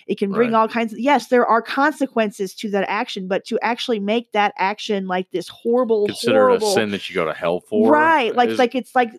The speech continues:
Speaker 1: it's something, it, it's something to
Speaker 2: Right.
Speaker 1: be ashamed of. I mean
Speaker 2: Why, why would I, well, and that's what I'm saying. I just, I don't necessarily feel like,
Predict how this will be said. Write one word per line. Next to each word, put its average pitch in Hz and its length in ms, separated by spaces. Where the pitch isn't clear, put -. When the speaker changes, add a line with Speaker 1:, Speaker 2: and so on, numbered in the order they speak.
Speaker 1:
it's 269 180
something, 339 180
it, 320 80
it's 339 280
something - 180
to - 0
Speaker 2:
Right. 381 60
Speaker 1:
be 285 80
ashamed 403 580
of. 175 240
I 240 80
mean 247 380
Speaker 2:
Why, 135 280
why 131 340
would 123 300
I, 120 300
well, 135 200
and 127 120
that's 139 180
what 117 100
I'm 101 180
saying. 90 320
I 92 160
just, 104 320
I 107 100
don't 110 240
necessarily 98 580
feel 98 400
like, 85 320